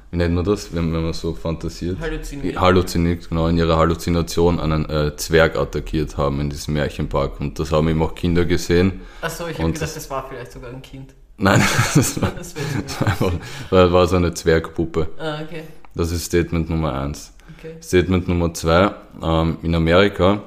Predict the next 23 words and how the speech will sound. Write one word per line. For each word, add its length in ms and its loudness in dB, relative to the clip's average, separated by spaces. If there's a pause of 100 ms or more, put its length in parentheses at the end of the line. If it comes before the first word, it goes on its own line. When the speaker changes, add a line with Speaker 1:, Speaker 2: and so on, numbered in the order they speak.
(680)
Speaker 1:
gab's 300 2
einen 280 0
fünfzehnjährigen 720 0
Schüler, 500 2 (180)
Speaker 2:
Mhm. 380 -12
Speaker 1:
der 200 8
im 120 4
Rollstuhl 460 4
gesessen 540 -4
ist. 240 -8 (380)
Speaker 2:
Mhm. 340 -14 (180)
Speaker 1:
Und 280 0
seine 240 2
Mitschüler, 520 4
beziehungsweise 460 2
die 60 -4
ganze 280 0
Schule 300 2
hat 120 0
Geld 260 4
für 120 0
ihn 100 2
gesammelt, 640 2